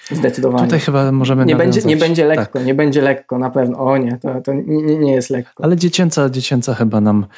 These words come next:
Speaker 2: em, dziecięca ciekawość chyba nam bardzo popłaca. Tutaj nawiązuję do jednego z podcastów z Maćkiem Korsanem.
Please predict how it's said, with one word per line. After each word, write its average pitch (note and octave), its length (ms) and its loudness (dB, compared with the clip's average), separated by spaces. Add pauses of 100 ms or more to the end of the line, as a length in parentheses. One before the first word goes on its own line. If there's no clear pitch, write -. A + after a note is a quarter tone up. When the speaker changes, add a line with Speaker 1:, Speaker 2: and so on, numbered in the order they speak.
(380)
Speaker 2:
em, G2+ 460 -2 (220)
dziecięca A#2 520 0
ciekawość G#2 600 -2
chyba G#2 240 -2
nam F#2+ 160 -2
bardzo G2+ 400 -2
popłaca. G#2 580 -8
Tutaj - 280 -10
nawiązuję G2 460 0
do G2 80 0
jednego G2 280 0
z - 60 -10
podcastów G#2 500 -4
z A#2 100 -4
Maćkiem G#2+ 380 0
Korsanem. G#2+ 500 0